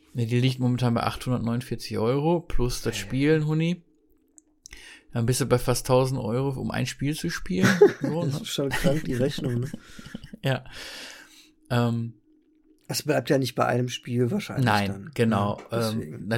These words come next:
Speaker 1: selbstverständlich nicht. Also wenn man sich die Konsole holt, dann auf keinen Fall. Aber jetzt gibt's noch mehr gute Gründe, ne? Weil ich mein,
Speaker 2: Mhm.
Speaker 1: God of War ist,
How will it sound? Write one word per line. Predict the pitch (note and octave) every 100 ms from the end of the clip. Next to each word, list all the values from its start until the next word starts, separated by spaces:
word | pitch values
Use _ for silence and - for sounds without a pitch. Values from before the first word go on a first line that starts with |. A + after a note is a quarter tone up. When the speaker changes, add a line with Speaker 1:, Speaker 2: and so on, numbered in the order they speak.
| A2
Speaker 1:
selbstverständlich | A2 B2 C3 C3+ A2+ G#2+
nicht. | G#2+
Also | G#2 G#2
wenn |
man | G#2+ G#2+
sich | G#2 G#2 -
die |
Konsole | B2 G#2 G#2+ G#2+
holt, | G#2+ A2 A2
dann |
auf | G#2
keinen | G#2+ G#2+
Fall. | A#2+
Aber | A2 A#2
jetzt | A2 -
gibt's | - B2 -
noch | A#2
mehr | A#2+ A#2+ A#2
gute | A#2+ -
Gründe, | A#2 C3 D3+ B2
ne? | G#2 B2+ C#3+
Weil | G#2 G#2+
ich | G#2+
mein, | A2 C#3+
Speaker 2:
Mhm. | C3 A2+ A2+ A#2+ _ -
Speaker 1:
God | G#2
of | A2 G#2+
War | G#2+ -
ist, | - - - -